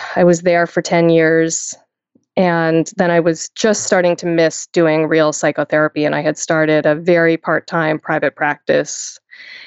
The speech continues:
And at that point, my husband started commuting to China for work. So then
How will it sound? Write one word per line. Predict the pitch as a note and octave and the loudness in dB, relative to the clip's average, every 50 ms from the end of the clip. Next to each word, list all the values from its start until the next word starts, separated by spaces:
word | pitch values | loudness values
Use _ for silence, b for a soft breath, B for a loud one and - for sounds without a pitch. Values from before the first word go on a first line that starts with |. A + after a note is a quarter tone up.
| B B B _ _ - | B B B _ _ -2
And | F#3 F3+ E3+ E3 D#3+ D#3+ D#3 D#3 D#3+ D#3 D#3 D3+ - - _ _ | -2 0 0 0 0 -2 -2 -2 -4 -4 -6 -8 -12 -18 _ _
at | E3+ D#3 C#3+ E3 F3 | -6 -6 -4 -2 -2
that | F3+ E3+ A3+ - | -2 -2 -2 -4
point, | - F3+ E3+ D#3+ D#3 | -4 -4 -4 -2 -4
my | D#3+ E3 | -4 -6
husband | E3 E3+ E3 D3 - F3 D#3+ D#3+ D#3 D3+ | -4 -4 -6 -4 -2 -2 -2 -2 -4 -6
started | - - E3 D#3 D#3 D#3 D#3 D#3 E3 D#3+ B B B B B B _ _ _ _ _ _ _ | -4 -2 -2 -2 0 -2 -2 -2 -4 -10 B B B B B B _ _ _ _ _ _ _
commuting | - G3+ F#3 F3 F3 F3 E3+ E3 E3 D#3+ D#3 | 0 0 2 4 4 4 4 2 2 0 -2
to | - - E3 D#3+ D3 D3 D3 - | -4 -2 0 0 0 0 -2 -4
China | - - E3 D#3+ D#3+ D#3 D3 C#3+ D3+ | -6 -6 -6 -4 -4 -4 -4 -6 -6
for | - _ E3+ D3 | -6 _ -8 -6
work. | C#3 D3 C#3+ - - _ - - _ _ _ _ _ _ _ _ _ _ | -4 -4 -6 -6 -6 _ -18 -20 _ _ _ _ _ _ _ _ _ _
So | _ - - - - G#3+ F#3+ G3+ G3+ G3 G3+ G3 - - _ _ _ _ | _ -12 -10 -4 0 0 2 2 2 0 -2 -4 -8 -14 _ _ _ _
then | A3 A3 A3+ A3+ G3+ G3 G3 B3 C4+ | 0 2 2 2 2 2 2 0 -2